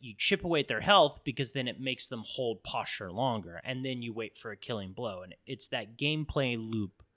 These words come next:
over and over and over again. And just, I had so much fun playing this game, and then I hit this point in the game that was frustrating, is I'm about to,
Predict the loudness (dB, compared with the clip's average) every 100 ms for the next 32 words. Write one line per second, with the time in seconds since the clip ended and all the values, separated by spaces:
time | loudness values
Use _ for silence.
0 | _ _ 2 2 2 2 4 2 0 2
1 | 2 4 0 2 -2 -2 -2 -2 -2 _
2 | _ _ _ _ -18 0 4 4 2 2
3 | 4 4 2 -2 _ 2 6 8 8 6
4 | 4 4 4 2 2 4 2 0 2 4
5 | 4 2 -2 -8 _ _ _ _ _ _
6 | 4 6 6 4 2 2 0 0 -2 -2
7 | -2 2 2 0 -4 -14 _ _ _ _
8 | _ _ _ _ _ _ _ _ -20 -2
9 | 2 4 6 4 4 0 -2 -6 -6 0
10 | 0 2 2 2 0 -4 -6 -8 -12 _
11 | _ -2 0 0 6 6 6 2 0 2
12 | 0 -2 -4 -4